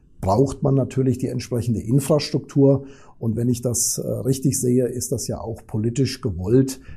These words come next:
das zu tun. Und dann stellt sich für uns überhaupt keine Frage, diese Angebote für die Gäste auch entsprechend auszuweiten.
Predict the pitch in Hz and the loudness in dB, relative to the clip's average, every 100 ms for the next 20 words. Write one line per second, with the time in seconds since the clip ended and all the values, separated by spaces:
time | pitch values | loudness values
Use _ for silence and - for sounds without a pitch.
0 | - 110 - - - - 160 226 247 214 | -6 -2 0 0 -2 4 8 8 6 2
1 | 127 113 120 - 120 123 - 123 - - | 0 0 -2 -2 -2 -2 0 -2 -2 -10
2 | - 110 - 139 202 190 - - 117 107 | -6 -6 6 8 10 8 0 -2 0 2
3 | 143 151 151 131 131 - 110 120 117 117 | 2 0 -2 -2 -2 -4 -4 -2 -2 -2
4 | 104 107 117 117 107 107 107 120 95 98 | -4 -6 -4 -4 -4 -6 -8 -6 -8 -6
5 | 98 - 107 101 - - 110 104 123 - | -6 -2 -4 -6 -14 -8 -2 0 0 0
6 | 135 165 101 85 - - - - | 2 2 0 -4 -6 -10 -14 -14